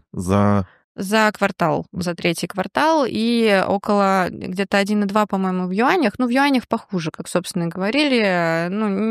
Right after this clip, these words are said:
Speaker 2: недостаточно на рынке объемов для того, чтобы делать ту доходность, которую хотелось бы. Ну, в целом ситуация не очень благоприятная, скажем так. Но, тем не менее, доход есть, и это доход валютный, то есть это юаневый фонд.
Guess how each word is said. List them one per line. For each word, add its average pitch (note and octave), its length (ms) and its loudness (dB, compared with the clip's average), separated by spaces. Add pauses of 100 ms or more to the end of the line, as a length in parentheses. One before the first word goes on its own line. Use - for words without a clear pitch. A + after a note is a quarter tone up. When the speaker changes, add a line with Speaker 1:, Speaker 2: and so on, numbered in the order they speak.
Speaker 2:
недостаточно G3+ 840 0
на F#3 140 2
рынке G3+ 320 0
объемов G#3 400 2
для E3+ 140 -2
того, E3+ 220 -2
чтобы E3 280 -6
делать E3 280 0
ту - 100 -8
доходность, E3+ 460 -2
которую E3+ 320 -6
хотелось C4 480 0
бы. F3+ 120 -4
Ну, G#3 140 2
в - 40 -14
целом F3+ 320 -2
ситуация F3 440 0
не E3+ 300 0
очень D#3+ 520 0
благоприятная, F3 760 0
скажем D#3+ 340 -2
так. - 220 -2
Но, G#3 100 2
тем B3+ 200 4
не A3+ 60 4
менее, D#4 260 2
доход F#3+ 360 0
есть, B3 320 0
и F#3 40 2
это F3+ 160 -4
доход E3 320 -2
валютный, G3+ 440 -4
то - 100 -10
есть - 140 -10
это F3 180 -10
юаневый D#3+ 520 -6
фонд. A#3 260 -8